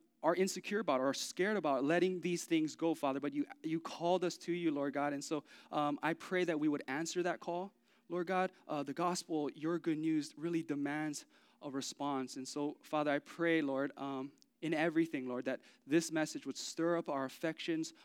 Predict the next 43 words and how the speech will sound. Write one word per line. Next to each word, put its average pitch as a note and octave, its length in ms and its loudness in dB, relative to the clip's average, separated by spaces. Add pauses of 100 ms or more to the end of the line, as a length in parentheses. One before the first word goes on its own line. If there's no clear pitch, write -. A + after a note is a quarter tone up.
more D3+ 400 4
for - 120 -2
you, D#3 140 4
to D#3 140 -2
love C#3+ 280 2
you D3 140 0
and C3+ 80 -2
to C3+ 80 -6
love B2+ 240 0
others, A2+ 500 -4 (380)
uh, A2 380 -6
and B2+ 120 -4
to C#3 120 -6
really, D3 460 4
um, A#2 300 -4 (380)
speak - 340 -8
truth - 360 -4
into D3 180 -2
our C#3 60 0
lives C3+ 240 0
about A#2+ 220 -4
who C#3+ 180 0
we C3+ 220 2
are, A2 340 -4 (240)
um, A2+ 400 -8 (140)
and B2 140 -8
what B2 180 -4
you've B2+ 220 -8
come A#2+ 260 -6
to A#2 100 -8
do. G#2 260 -2 (140)
We B2+ 100 -4
love D3 300 0
you D3 100 0
and C#3 80 -2
we C3+ 60 -2
praise C3 320 -2
you A#2 80 -2
in A2+ 80 -4
Jesus' B2 360 -6
name. G#2 220 -10 (540)
Amen. F3 240 6 (640)
So, F3 320 8